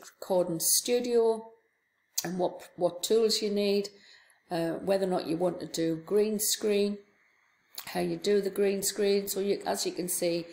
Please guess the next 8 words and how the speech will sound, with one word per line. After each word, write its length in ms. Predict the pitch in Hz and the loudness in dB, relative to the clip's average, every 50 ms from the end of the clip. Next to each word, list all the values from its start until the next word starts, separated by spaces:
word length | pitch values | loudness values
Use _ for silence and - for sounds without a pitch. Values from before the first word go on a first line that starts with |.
| - - - - _ - | -18 -20 -20 -14 _ -4
he's 280 | 214 202 180 - - | -2 0 0 0 -2
taking 440 | - - 240 240 233 240 208 196 196 | 0 2 2 2 2 0 -2 -2 -2
you 80 | 185 175 | -2 -2
step 360 | 175 - - - 214 - - | -2 -2 -2 -4 -6 -4 0
by 140 | - 185 185 | 2 2 2
step 420 | 185 - - - 190 175 - - | 2 2 0 0 -2 -4 -4 -6
through 400 | - - - 220 220 202 175 165 - - - - - - _ _ | -10 -2 2 2 4 4 2 0 -6 -12 -20 -20 -20 -20 _ _
all 400 | - 202 202 202 208 208 - - | 2 4 6 6 6 4 2 0